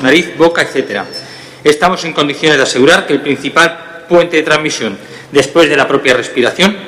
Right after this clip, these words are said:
son las manos. La Organización Mundial de la Salud, desde la aparición del sars cov, ha alertado de la importancia y necesidad de un correcto lavado de manos, estableciendo como el de máxima eficacia el lavado quirúrgico con agua y jabón de cuarenta a sesenta segundos de duración.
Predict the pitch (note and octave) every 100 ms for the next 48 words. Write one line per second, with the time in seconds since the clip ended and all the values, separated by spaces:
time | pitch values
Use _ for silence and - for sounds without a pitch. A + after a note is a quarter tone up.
0 | - - C#3 B2 A2+ F#2+ E2 D#2+ - -
1 | - - - - - - - - - C3+
2 | C3 C#3 C3+ C3 F3 E3 D#3 C#3+ C3+ -
3 | C3+ G#3 A3+ - - - - - C3 C3+
4 | C#3+ C#3+ C#3 - E3+ E3 D3 C#3 - F#3
5 | G#3 - - - - - - - D#3 F3+
6 | E3 D#3+ C3+ F3 G3 F#3+ D#3 D3+ D3 A3+
7 | - F#3 G3 G#3+ G3+ E3 C#3+ - D#3 F#3
8 | F3+ F3+ E3 E3+ F3+ D#3+ D#3 D#3+ C#3+ C3+
9 | A2 - - C3+ E3 E3+ E3 C#3+ C3 D3+
10 | - E3 D3 C#3 F3 - G#3+ A3 C#3 C3+
11 | D#3 D3+ D3 F3 F#3 G3+ E3+ D3 E3+ E3+
12 | - D3 F#3 G#3 - C3 B2 C3+ F3 E3
13 | C3 - D#3 C#3+ D3 E3 D#3+ C3 B2 G#2
14 | A#2+